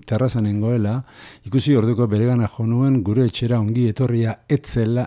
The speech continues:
esatera modu onean. Espazio faltagatik eta jendea ez aspertzearen ezinezkoa egiten zait elkarrizketa osoa hemen botatzea.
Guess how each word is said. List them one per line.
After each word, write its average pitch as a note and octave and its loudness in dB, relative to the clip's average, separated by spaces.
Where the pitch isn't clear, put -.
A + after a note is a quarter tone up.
esatera A#2 -4
modu A2 -2
onean. G2 -4
Espazio C3 -2
faltagatik A#2 -2
eta G#2 -4
jendea A#2 -2
ez A2+ -4
aspertzearen A2+ -4
ezinezkoa A2+ -2
egiten G#2+ -4
zait B2+ -6
elkarrizketa A2 -4
osoa A#2+ -2
hemen A#2+ 0
botatzea. F#2 -6